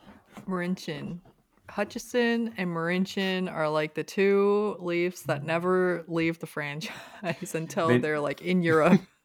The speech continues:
Speaker 2: They never leave, and you're always like, "Oh, good lord," every time we have to call them up. It's always, like, enough people get
Speaker 1: <laughs>
Speaker 2: injured that you start hearing the Imperial March music, and, and one of them comes out, and you're like, "Fuck,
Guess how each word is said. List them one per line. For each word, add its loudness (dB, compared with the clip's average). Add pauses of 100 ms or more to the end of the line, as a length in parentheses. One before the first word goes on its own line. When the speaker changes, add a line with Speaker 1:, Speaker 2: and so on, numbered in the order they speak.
(280)
Speaker 2:
They 4
never 10
leave, 6
and 4
you're 8
always 6
like, 4
"Oh, 8
good 8
lord," 6
every 4
time 2
we 2
have -2
to -2
call 0
them -6
up. -6 (180)
It's -6
always, 0
like, 0 (640)
enough 4
people 4
get 6
Speaker 1:
<laughs> 2
Speaker 2:
injured 2
that -2
you -2
start -2
hearing 0
the 0
Imperial 0
March -4
music, -2
and, -4
and -6
one -2
of -4
them -4
comes -4
out, 0
and -4
you're -4
like, -4
"Fuck, -12